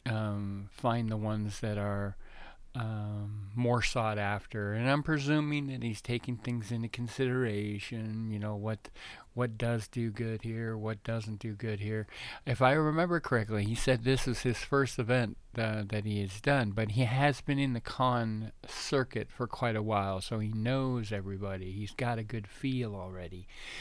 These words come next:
So he's, he's gonna be able to hit, uh, hit the, uh, floor running, because he already has a good idea of what can, where, where to sell, what can sell,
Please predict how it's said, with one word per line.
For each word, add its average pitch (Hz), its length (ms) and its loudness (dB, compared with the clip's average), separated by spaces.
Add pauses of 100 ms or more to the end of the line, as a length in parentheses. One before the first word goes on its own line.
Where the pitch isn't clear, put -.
(220)
So 123 280 2
he's, 156 400 0
he's 147 320 2
gonna 175 240 2
be 143 120 4
able 139 180 4
to 113 80 2
hit, 131 340 4 (100)
uh, 113 200 2
hit 107 400 0
the, 113 200 2
uh, 104 120 0
floor 123 500 4
running, 104 480 2 (640)
because 151 360 0
he 175 140 0
already 156 280 4
has 135 200 4
a 123 60 0
good 120 220 0
idea 113 500 2
of 98 160 -2
what 110 200 2
can, 107 460 -4
where, 113 440 0
where 127 360 4
to 127 100 2
sell, 104 540 0
what 123 220 6
can 107 180 -2
sell, 95 480 -2